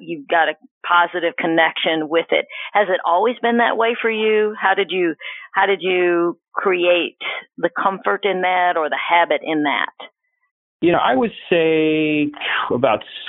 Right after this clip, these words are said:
Speaker 2: seven or eight years ago, I had reached a point in my life where, you know, my health, you know, physical and mental and emotional, they weren't really where I wanted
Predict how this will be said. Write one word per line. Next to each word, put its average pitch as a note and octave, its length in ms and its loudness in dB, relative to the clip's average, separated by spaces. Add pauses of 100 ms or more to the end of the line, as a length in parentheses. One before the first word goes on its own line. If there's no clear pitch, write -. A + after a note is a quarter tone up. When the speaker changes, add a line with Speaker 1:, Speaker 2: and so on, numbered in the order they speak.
(640)
Speaker 2:
seven F3 220 2
or D#3 160 0
eight C3+ 240 -2
years A#2 420 0
ago, G#2 560 2 (460)
I B2 320 0
had A2 240 -4
reached A#2+ 280 -8
a G2+ 60 -4 (120)
point A#2 280 -4
in G#2 80 -4
my G2+ 180 0
life G#2 360 0
where, G2 360 0
you G2+ 120 -6
know, F#2+ 100 -4
my F#2+ 160 -2 (140)
health, A#2 260 2 (300)
you G2+ 100 -6
know, F2+ 100 -6 (120)
physical B2 400 0
and G2+ 240 -2
mental F#2+ 440 -2 (380)
and C3+ 80 -2
emotional, A#2 440 2
they G#2+ 100 0
weren't A#2+ 240 0
really A#2+ 200 2
where G#2 240 2
I G2 100 2
wanted F#2+ 480 -6